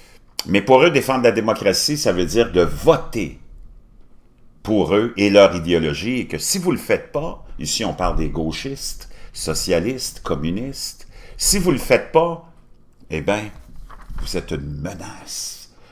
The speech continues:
pour la démocratie, une menace pour la société. Donc, on veut détruire les fondements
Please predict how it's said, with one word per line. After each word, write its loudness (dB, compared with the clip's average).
pour -4
la -6
démocratie, -4
une -4
menace -8
pour -2
la -10
société. -6
Donc, 6
on 8
veut 4
détruire 0
les 2
fondements -4